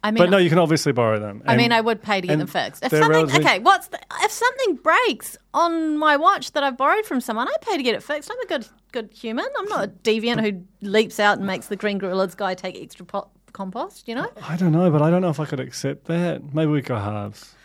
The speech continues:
Speaker 2: Anyway, yeah, you can borrow my
Speaker 1: Well,
Speaker 2: hedge
Speaker 1: the plan
Speaker 2: clippers.
Speaker 1: is not to break your
Speaker 2: I've
Speaker 1: hedge
Speaker 2: got, like, a
Speaker 1: clippers.
Speaker 2: little
Speaker 1: I just don't
Speaker 2: chainsaw.
Speaker 1: even feel like I can borrow them now. I
Speaker 2: I,
Speaker 1: just feel
Speaker 2: I
Speaker 1: like
Speaker 2: bought
Speaker 1: it's, things have gotten really awkward. There's no Alex here to diffuse the situation.
Speaker 2: No, it's not awkward. It's fine.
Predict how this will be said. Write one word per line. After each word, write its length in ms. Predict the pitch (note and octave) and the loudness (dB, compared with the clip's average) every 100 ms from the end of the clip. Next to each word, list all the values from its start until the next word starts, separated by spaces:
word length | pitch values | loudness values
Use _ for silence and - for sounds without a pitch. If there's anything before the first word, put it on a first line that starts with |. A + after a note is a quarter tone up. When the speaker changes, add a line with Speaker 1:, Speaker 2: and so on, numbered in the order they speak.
| _ | _
Speaker 2:
Anyway, 440 | E3+ F3+ E3 C3+ C3+ | 4 6 4 4 2
yeah, 160 | C#3+ C3+ | 2 0
you 120 | B2 | 0
can 100 | B2+ | -2
borrow 160 | B2 A2 | -2 0
my 40 | |
Speaker 1:
Well, 60 | A#3 | -2
Speaker 2:
hedge 80 | A#3+ | 0
Speaker 1:
the 40 | |
plan 140 | D#4+ D4 | 0 2
Speaker 2:
clippers. 220 | A#3+ A3 | 2 0
Speaker 1:
is 100 | G#3 | 0
not 240 | G3 E3+ | -2 -4
to 200 | - - | -8 -12
break 300 | D#3+ C3+ A2+ | -8 -8 -8
your 60 | C#3 | -10
Speaker 2:
I've 60 | D3+ | -6
Speaker 1:
hedge 80 | F#3 | -4
Speaker 2:
got, 80 | |
like, 120 | F3+ E3+ | -4 -2
a 40 | |
Speaker 1:
clippers. 20 | |
Speaker 2:
little 160 | D3 B2 | -4 -2
Speaker 1:
I 60 | - | 0
just 280 | B2+ D3+ D3 | 2 2 0
don't 100 | F3 | 2
Speaker 2:
chainsaw. 60 | F3 | 4
Speaker 1:
even 180 | G3 E3 | 4 2
feel 280 | - C4 | -2 -6
like 180 | A#3 A3 F#3+ | -4 -6 -10
I 80 | |
can 200 | E3+ E3 | -12 -14
borrow 320 | D3 C#3 D#3+ C#3+ | -14 -16 -18 -20
them 180 | - | -20
now. 280 | C#3 F#2+ - - | -20 -20 -20 -14
I 40 | |
Speaker 2:
I, 40 | G3+ | -8
Speaker 1:
just 220 | B3+ - | -8 -8
feel 140 | D#4 | -6
Speaker 2:
I 60 | D4+ | -4
Speaker 1:
like 80 | D#4 | -2
Speaker 2:
bought 100 | D4 | -4
Speaker 1:
it's, 100 | - - - | -8 -20 -14
things 120 | - D4 | -6 -4
have 80 | D4+ | -2
gotten 200 | C#4 A3+ | -2 -2
really 180 | A3+ | -4
awkward. 300 | F#3 G3 G#3 | -4 -4 -4
There's 120 | G3+ F#3+ | -6 -6
no 140 | A#3 - | -8 -2
Alex 320 | G#3+ G#3 - | 0 -2 -4
here 160 | G#3+ | -6
to 80 | G3 | -6
diffuse 340 | F3+ - F#3+ E3+ | -8 -10 -14 -14
the 60 | |
situation. 880 | - F#3+ F#3+ E3 E3+ F3 E3 E3 E3 - - | -14 -12 -8 -8 -8 -8 -10 -10 -12 -16 -4
Speaker 2:
No, 600 | F3+ D3 B2+ C3+ - - | 2 4 4 2 -2 -10
it's 220 | - - | -10 -8
not 100 | F3+ | -6
awkward. 280 | C#3 B2 E3 | -6 -6 -8
It's 120 | D#3 | -8
fine. 420 | - D#3+ C3+ F#2+ | -8 -6 -4 -6